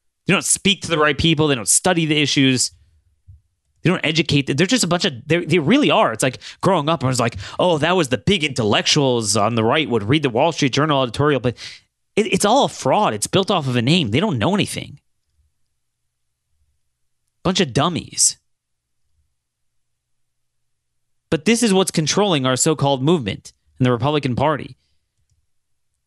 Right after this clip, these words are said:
I mean, this is what Kevin McCarthy and Mitch McConnell read. That's where they get their news from. So they certainly are very impactful.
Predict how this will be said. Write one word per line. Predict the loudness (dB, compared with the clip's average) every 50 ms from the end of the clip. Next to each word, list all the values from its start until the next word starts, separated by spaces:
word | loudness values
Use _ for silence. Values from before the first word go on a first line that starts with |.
| _ _ _ _ _ _ _ _ _ _ _ _ _ _ _ _ -4
I |
mean, | -2 -2 -2
this | -2 -2 -2
is | 0 0
what | 0 0 0
Kevin | 0 -2 -2 0 0
McCarthy | -2 -2 -2 0 0 0 0 0 0 0
and | 0 0
Mitch | 0 -2 -2 -4
McConnell | -2 0 0 0 2 2 0 0 2
read. | 0 0 0 -2 -6 -12 -18 -20 _ _ _ _ _ _ _ _ _ _ _ _ _ _ _ _ _ _ _ _ _ _ _ _ _ _ _ _ _ _ _ _ _ _ _ _ _ _ _ _ _ _ _ _ _ _ _
That's | -4 0 2
where | 2 2
they | 2 0
get | 0 0 0
their | 0 0
news | 2 2 2 0 0 -2
from. | -4 -6 -6 -6 -8 -12 -16 -18 _ _ _ _ _ _ _ _ _ _ _ _ _ _ _ _ _ _ _ _ _ _ _ _ _ _ _ _ _ _ _ _ _ _ _ _ _ _ _ _ _ _ _ _ _ _ _ _ _ _ _ _ _ _ _ _ _ _ _ _
So | -2 0 0 2 0 0 0 -2 -4
they | -2 -2 -2 -2
certainly | 0 -2 -2 0 0 0 2
are | 2 0 0
very | 0 0 0 0 0
impactful. | -2 -2 -2 -2 -2 -4 -6 -6 -4 -2 -2 -2 -2 -4